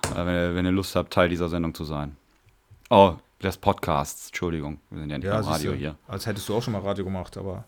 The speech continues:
Speaker 1: Ja.
Speaker 2: hast ja nie.
Speaker 1: Hab
Speaker 2: Ja,
Speaker 1: ich nie.
Speaker 2: finde ich, ist, äh, eine super Idee. Und, äh,
Speaker 1: Geil.
Speaker 2: jetzt, jetzt wird's noch geiler. Wir könnten ja dann, wenn wir viele Zusendungen bekommen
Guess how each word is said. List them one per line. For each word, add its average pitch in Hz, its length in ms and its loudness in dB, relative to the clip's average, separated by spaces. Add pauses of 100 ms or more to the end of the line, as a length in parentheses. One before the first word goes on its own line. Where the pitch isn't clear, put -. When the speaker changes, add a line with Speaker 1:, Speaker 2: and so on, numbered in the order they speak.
Speaker 1:
Ja. 85 300 0 (260)
Speaker 2:
hast 107 160 -2
ja 92 120 -6
nie. 95 180 -8 (420)
Speaker 1:
Hab - 60 -14
Speaker 2:
Ja, 113 320 6
Speaker 1:
ich - 60 -
nie. 69 100 -8 (1200)
Speaker 2:
finde 127 240 -2
ich, 131 60 -8
ist, - 200 -10
äh, - 60 -10
eine 110 440 -2
super 123 300 -4
Idee. 110 340 -4 (180)
Und, 120 440 -4
äh, 123 40 -8
Speaker 1:
Geil. 104 360 -2 (260)
Speaker 2:
jetzt, - 340 -4
jetzt 101 260 -6
wird's 107 240 -2
noch 107 200 -4
geiler. 98 380 -6 (600)
Wir 101 120 -4
könnten 107 360 -6
ja 98 180 0
dann, 92 500 -4
wenn 98 280 -4
wir 95 160 -2
viele - 560 -4
Zusendungen 107 760 -2
bekommen 104 560 -4